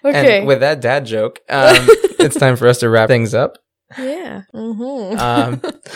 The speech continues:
Speaker 1: <laughs>
Speaker 2: if you enjoyed the show, you can go leave a review of it somewhere or leave a rating. That always is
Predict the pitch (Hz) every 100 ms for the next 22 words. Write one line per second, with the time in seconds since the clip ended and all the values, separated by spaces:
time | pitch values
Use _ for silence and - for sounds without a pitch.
0 | - - - - - 131 - 131 117 120
1 | 117 117 - - 117 120 147 143 - 151
2 | 240 135 110 113 113 107 101 101 101 101
3 | 104 104 104 98 107 101 98 101 - 98
4 | 98 98 123 143 107 104 104 98 101 117
5 | 147 104 - 107 107 110 120 -